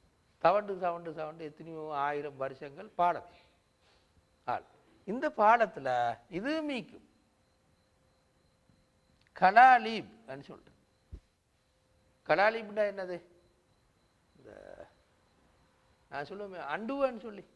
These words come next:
அதுக்கு என்ன சொல்றேன்? அதுதான் கலாலீப்னு சொல்லிட்டு. அந்த பாலத்துல அந்த, அந்த மாதிரி இதுகளும் மீக்கும், கிடுக்கிகள், நான் சொல்லுவோமே, கிடுக்கிகள் மீக்கும்.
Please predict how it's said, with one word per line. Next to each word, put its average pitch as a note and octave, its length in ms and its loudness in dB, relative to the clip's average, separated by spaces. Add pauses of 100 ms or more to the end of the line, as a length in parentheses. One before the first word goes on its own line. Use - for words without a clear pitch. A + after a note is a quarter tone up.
(180)
அதுக்கு C#3+ 200 -16
என்ன F3+ 100 -18
சொல்றேன்? E3 320 -20 (1300)
அதுதான் G#3+ 320 -2
கலாலீப்னு F3 540 4 (220)
சொல்லிட்டு. - 420 -20 (1160)
அந்த C#3+ 200 -8
பாலத்துல B3+ 420 6
அந்த, C4+ 200 2
அந்த A3 140 0
மாதிரி A#3+ 260 4
இதுகளும் B3+ 320 2
மீக்கும், F#3+ 260 -8 (760)
கிடுக்கிகள், B3 520 0 (340)
நான் C3+ 120 -10
சொல்லுவோமே, F#3+ 400 -10 (440)
கிடுக்கிகள் E3+ 420 -4
மீக்கும். - 200 -20